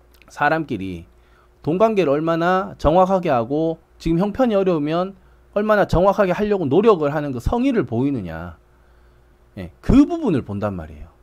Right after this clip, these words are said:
돈 빌린 놈이 지 잘났다고 큰 소리 치고 이 돈 빌려준 사람한테 모멸감을 주거나 무안함을 주고 지 잘났다는 듯이 "아, 난 안 갚아." 이딴 식으로 하면은 그거는 사람이 아니고 그건 말종이죠, 그거는.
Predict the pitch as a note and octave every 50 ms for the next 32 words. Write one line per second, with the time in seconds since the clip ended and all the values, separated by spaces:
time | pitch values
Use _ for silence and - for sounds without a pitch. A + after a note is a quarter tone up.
0 | _ _ _ _ _ _ _ _ _ _ - G#3+ B3+ C4 D4 C4+ C4 B3 A3 G#3
1 | G3 F#3+ F#3+ F#3 F3 D3+ C#3 - D#3+ E3+ G#3 A3+ G#3+ G#3 G#3 G#3 - G3 F3+ D#3
2 | - - - C#4 A#3+ C4 A#3 G#3+ F3+ - - E3+ D#3+ D#3 C#3+ C3+ B2 A2+ G#2+ -
3 | F3+ D3 C3+ D#3+ G#3 A3+ A3 C4+ B3 A#3 G3 F#3 F3 D#3+ E3+ E3 D#3 D3 C#3 C3+
4 | B2 A#2 - A#2 A#2+ F3 A#3+ C4+ B3 G3+ D#3 D3 C#3 C3 B2 A2 G#2+ A2+ G#2+ A#2
5 | A2+ G#2+ G#2 G2+ G#2+ A#2 C#3 D3+ E3 - A3 B3 A#3+ F#3+ C#3+ B2+ B2+ A#2+ A#2 A2
6 | G2+ G2 E2+ E2 - _ _ _ _ _ _ _ _ - - F3 G#3 A#3+ A3+ A3+
7 | A3 A3 A#3 A3+ G#3+ G3+ F#3 D3 C3+ A#2 C3+ G#2+ G2 C#3+ D#3 D#3+ E3+ F3 D3+ C3
8 | C3 D3 F3 - - C#3 B2 A#2+ - A3+ A3 G3+ - D#3+ C#3+ A#2+ A2+ G#2 G2 F#2+
9 | F#2 F#2+ G#2 G#2+ F#2+ D#2+ E2+ - _ _ _ _ _ _ _ _ - E3 F3 C#4
10 | D#4 C#4 G#3 C#3+ G#2+ F2+ D#2+ - - G3 A3 C4 C#4+ C4+ E3 C3+ D#3+ E3 D#3 B2
11 | G#2 F#2+ A#2 D#3+ F3+ - D4 C#4+ G3 A2 F2 D#2+ D#2+ D#2+ D2+ - -